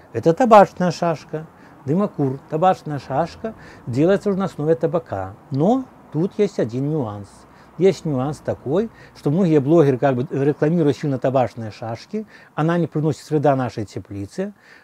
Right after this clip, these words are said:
э, но она уничтожает только вредителей. Табак совершенно не действует на болезни. Поэтому болезни как были в теплице, они останутся. Поэтому если у вас в теплице было, были вредители, была та же белокрылка,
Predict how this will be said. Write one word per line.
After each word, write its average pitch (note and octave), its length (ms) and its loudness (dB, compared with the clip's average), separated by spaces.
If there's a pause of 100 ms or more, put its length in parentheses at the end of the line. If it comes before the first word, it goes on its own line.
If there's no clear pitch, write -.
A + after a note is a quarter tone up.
(120)
э, D3+ 40 -4
но D3 600 0 (280)
она C3 360 -4
уничтожает E3 760 -4
только F3 460 2
вредителей. C#3 1200 -2 (440)
Табак C3 560 0
совершенно E3 640 -4
не C#3 160 -2
действует D3+ 500 -4
на C3 160 -4
болезни. G#2 720 -6 (340)
Поэтому D#3 300 0
болезни C#3 320 0
как G#2+ 200 -6
были A2 260 -4
в - 60 -6
теплице, A3+ 640 -4
они A2 240 -8
останутся. A2 720 -8 (380)
Поэтому E3 320 2
если E3+ 280 0
у D3 40 0
вас D3+ 160 4
в - 60 -20
теплице D3 420 -2
было, C3+ 360 2
были D3 200 0
вредители, A2 680 -6 (100)
была E3+ 200 2
та D3 140 2
же B2 100 -2
белокрылка, A#2 760 -8